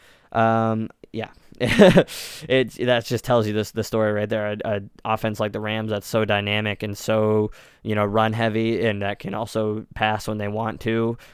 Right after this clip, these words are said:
Um, and the Giants being in such a, just a crumbling state right now, um, really tells you how this game went.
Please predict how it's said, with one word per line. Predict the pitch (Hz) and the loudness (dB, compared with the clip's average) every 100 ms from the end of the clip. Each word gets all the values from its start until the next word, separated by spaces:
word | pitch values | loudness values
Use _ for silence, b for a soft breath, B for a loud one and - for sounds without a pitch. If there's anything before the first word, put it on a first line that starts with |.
| B | B
Um, | - 110 | -2 -2
and | 107 | 0
the | 107 | -2
Giants | 107 110 107 104 | 0 -2 -2 -6
being | 107 107 104 | -4 -4 -4
in | 101 104 | -4 -6
such | - 117 110 - | -2 0 0 0
a, | 104 101 98 | 2 2 0
just | 104 104 | -2 -4
a | |
crumbling | 98 - 123 113 110 110 104 | -4 0 2 2 2 0 -2
state | - - 107 107 - | -6 -4 -2 -2 -2
right | 107 101 | -6 -6
now, | 110 110 110 | -4 -4 -4
um, | 107 101 104 104 | -6 -6 -8 -6
really | 113 104 | -2 -2
tells | 101 107 101 | 0 -2 -2
you | |
how | 104 | -4
this | 104 110 | -4 -6
game | - 110 107 | -6 -6 -4
went. | 107 110 | -6 -8